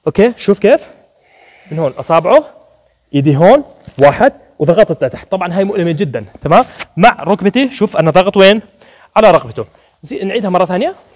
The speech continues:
شوف، طبعًا عندي كثير خيارات، أنتم ممكن تختار أي واحدة منها. ماسكني، شوف،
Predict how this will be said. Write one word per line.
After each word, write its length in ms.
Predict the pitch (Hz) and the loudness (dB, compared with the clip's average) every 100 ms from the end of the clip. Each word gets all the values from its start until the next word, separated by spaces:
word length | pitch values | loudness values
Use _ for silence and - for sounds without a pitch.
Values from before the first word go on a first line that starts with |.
| _ _ _ _ _ _ _ _ _ | _ _ _ _ _ _ _ _ _
شوف، 180 | - 277 _ _ _ _ _ _ _ | -10 -10 _ _ _ _ _ _ _
طبعًا 180 | 247 226 | -8 -6
عندي 160 | 254 208 | -8 -10
كثير 300 | - 269 277 | -10 -8 -6
خيارات، 320 | 185 208 262 | -4 -2 -4
أنتم 220 | 254 285 | -6 -6
ممكن 260 | 277 226 226 | -4 -4 -4
تختار 280 | - 240 | -4 -4
أي 80 | 226 | -4
واحدة 240 | 202 160 156 | -6 -8 -10
منها. 260 | 104 107 _ _ - | -16 -20 _ _ -4
ماسكني، 480 | 208 240 247 147 110 _ _ - - - - - | -2 -2 -6 -10 -12 _ _ -8 -8 -10 -20 -6
شوف، 280 | 220 208 | -2 -2